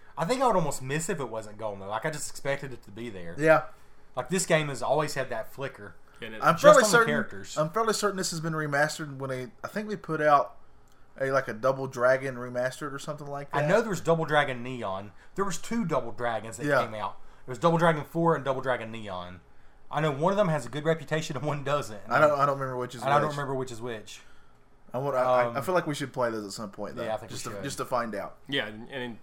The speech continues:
Speaker 3: and <laughs> if we're gonna break the third wall here, we were supposed to play Double Dragon
Speaker 1: Oh.
Speaker 3: for the, the
Speaker 1: Master
Speaker 3: Master
Speaker 1: System,
Speaker 3: System.
Speaker 1: yeah.
Speaker 2: But Trevor's sick brain couldn't remember to bring the thing that, so we could play it.
Speaker 3: Yeah, he forgot his
Speaker 1: <laughs> I,
Speaker 3: adapter,
Speaker 1: I remember
Speaker 3: so.
Speaker 1: to bring
Speaker 2: Everything.
Speaker 1: two N E S controllers,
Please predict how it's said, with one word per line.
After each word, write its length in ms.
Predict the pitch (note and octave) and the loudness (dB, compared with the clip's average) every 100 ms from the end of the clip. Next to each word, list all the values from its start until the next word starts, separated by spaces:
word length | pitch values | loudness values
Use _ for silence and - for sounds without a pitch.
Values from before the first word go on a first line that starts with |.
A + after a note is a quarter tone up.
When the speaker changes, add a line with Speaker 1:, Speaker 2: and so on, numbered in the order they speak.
| - | -10
Speaker 3:
and 320 | A2 F#3 D3 - - | -4 -2 -2 -4 -18
<laughs> 260 | - - | -20 -12
if 120 | C3+ | -8
we're 80 | C#3+ | -4
gonna 180 | E3 D#3+ | 0 0
break 500 | - C3+ C3+ D3+ C#3+ | -2 -10 -2 -2 -2
the 40 | - | 2
third 240 | C#3 B2+ | 4 6
wall 200 | B2+ B2 | 2 2
here, 140 | A2 | -2
we 100 | G#2 | -6
were 100 | A#2+ | -6
supposed 300 | A#2+ D3+ F3+ | -6 0 0
to 60 | D#3 | 0
play 180 | A#2+ A#2 | -4 -4
Double 180 | A#2 A#2 | -6 -4
Dragon 440 | A#2+ A2+ G#2 G2 - | -4 -4 -8 -12 -12
Speaker 1:
Oh. 600 | B2 C3+ C#3 C#3 C3 B2+ A#2+ | 0 4 6 6 4 4 2
Speaker 3:
for 120 | B2 | 2
the, 360 | B2 A2 G#2 - - - - | 0 -2 -4 -8 -16 -16 -12
the 80 | A#2 | 0
Speaker 1:
Master 300 | C#3 F3 E3 | 4 4 4
Speaker 3:
Master 40 | B2+ | -4
Speaker 1:
System, 180 | A#2+ | -4
Speaker 3:
System. 280 | G2+ G#2 G#2 | -8 -8 -10
Speaker 1:
yeah. 180 | A2 A2+ | -8 -8
Speaker 2:
But 120 | B2+ | -8
Trevor's 360 | - D#3 D3 C#3 | 0 2 2 0
sick 280 | - D#3+ C3+ | -2 -2 -2
brain 440 | B2+ C#3+ C3 A2+ G#2+ - - - - | -2 0 -2 -6 -10 -14 -18 -14 -4
couldn't 180 | D#3 | -2
remember 300 | C#3+ C#3 C#3+ C3 | -2 0 0 0
to 60 | |
bring 340 | A#2 C3 C3 B2+ | 0 0 -2 -6
the 80 | |
thing 240 | A#2 C#3+ B2+ | -8 -8 -6
that, 220 | B2 G#2+ | -6 -6
so 100 | - | -8
we 40 | B2 | -8
could 140 | A2+ | -6
play 240 | - B2+ A2 | 0 2 2
it. 160 | - - | -2 -4
Speaker 3:
Yeah, 140 | A2+ A2 | -2 -2
he 80 | |
forgot 200 | A#2+ C3 | 0 0
his 80 | B2 | 2
Speaker 1:
<laughs> 20 | |
I, 80 | - | 0
Speaker 3:
adapter, 280 | C#3+ B2 - | 2 0 2
Speaker 1:
I 60 | D3+ | 4
remember 240 | E3 F#3 | 4 2
Speaker 3:
so. 60 | F3 | 0
Speaker 1:
to 60 | |
bring 460 | D#3 D3 B2+ D3 E3 - - - - - | 0 0 0 -2 -8 -10 -14 -14 -8 4
Speaker 2:
Everything. 400 | D#3+ D#3+ D3 C#3 | 4 4 0 2
Speaker 1:
two 140 | F3+ | 4
N 60 | F3 | 4
E 80 | |
S 120 | D#3+ - | 2 0
controllers, 500 | A#2 A2 A#2 E3 | -6 -6 -6 -10